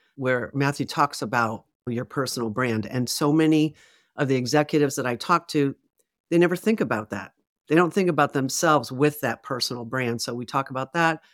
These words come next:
Um, and then the second thing is doing a leadership inventory for yourself. I have a really good template that I use,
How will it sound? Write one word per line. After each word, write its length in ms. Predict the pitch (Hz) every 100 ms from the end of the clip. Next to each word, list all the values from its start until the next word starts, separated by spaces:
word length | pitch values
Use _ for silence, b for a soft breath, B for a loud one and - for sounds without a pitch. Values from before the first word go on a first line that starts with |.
| b b b b 156
Um, 480 | 143 135 123 117 - _ _ _ _ -
and 120 | 151
then 120 | 147 127
the 100 | 123
second 380 | 175 160 151
thing 200 | 160 147
is 300 | 139 131 117 -
doing 240 | 113 151 143
a 60 |
leadership 480 | 135 147 139 131 -
inventory 840 | 151 151 160 156 170 175 208 214 _ _ _ _ _ _
for 100 | -
yourself. 720 | 139 127 - 147 135 226 - _ _ _ _ _ _ _ 113
I 80 | 120
have 140 | 131
a 60 | 123
really 240 | 131 127
good 400 | 117 135 127 117 -
template 440 | 160 147 160 143
that 240 | 143 135 -
I 140 | 135
use, 600 | 135 135 139 143 180 -